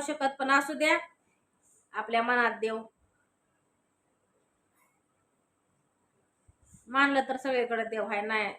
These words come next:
मानला तर देव, नाही तर नाही मानला तर दगड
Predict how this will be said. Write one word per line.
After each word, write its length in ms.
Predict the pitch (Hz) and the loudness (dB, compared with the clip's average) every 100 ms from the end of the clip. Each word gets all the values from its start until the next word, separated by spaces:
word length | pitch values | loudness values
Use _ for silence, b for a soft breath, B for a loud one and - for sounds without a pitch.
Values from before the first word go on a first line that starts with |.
| - | -4
मानला 360 | 233 262 277 | 2 2 4
तर 180 | 285 294 | 2 2
देव, 220 | 285 285 | 0 0
नाही 160 | 285 294 277 | 2 0 0
तर 120 | 262 | 0
नाही 200 | 262 262 | 2 2
मानला 280 | 262 254 220 | 2 0 -2
तर 180 | 220 | -6
दगड 320 | 208 202 196 | -6 -8 -8